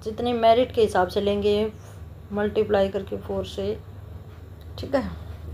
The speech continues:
ये अब देखो screening के बाद आपका subjective knowledge test होगा friends, जिसमें तीन घंटे की duration रहेगी, total वन फिफ्टी marks रहेंगे।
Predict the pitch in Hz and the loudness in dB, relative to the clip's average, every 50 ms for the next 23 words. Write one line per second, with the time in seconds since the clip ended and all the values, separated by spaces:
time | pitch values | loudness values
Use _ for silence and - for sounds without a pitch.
0 | - - 214 202 262 294 294 277 277 240 208 208 208 214 202 - - - 269 285 | -10 -8 -4 2 8 8 8 8 8 6 4 2 2 2 -6 -6 -6 -4 -2 0
1 | 294 320 349 349 320 269 226 214 208 202 202 196 196 - 214 208 - 214 190 202 | 0 0 0 2 0 2 2 2 2 2 0 0 4 2 2 2 2 -6 -2 -2
2 | 214 208 - - 247 240 233 220 208 196 196 196 190 - - 196 190 190 - - | -2 -2 0 -2 -2 0 0 -2 0 0 -2 -4 -4 -2 0 0 0 0 -2 -6
3 | 180 175 190 185 - - 180 175 185 - - - - - - - - - - - | -4 -2 -4 -4 -4 -6 -6 -6 -6 -8 -10 -12 -12 -14 -14 -14 -14 -14 -14 -14
4 | - 196 214 254 - 254 254 254 254 277 294 302 277 262 226 226 208 202 214 220 | -8 -2 0 0 2 2 0 0 2 0 0 6 6 6 6 6 0 2 2 0
5 | 214 220 208 208 214 208 214 202 208 233 233 226 220 214 214 208 208 233 240 233 | 0 0 4 4 6 6 6 4 4 0 -2 2 2 2 2 2 0 -2 -2 -2
6 | 233 - 240 226 220 226 233 220 220 233 240 - 240 214 - 233 214 208 202 202 | 0 2 2 2 2 2 2 2 2 2 2 0 -2 0 0 0 2 2 2 2
7 | 214 208 - 226 220 220 220 220 226 240 254 262 269 | 0 0 0 0 0 0 0 0 0 2 2 2 0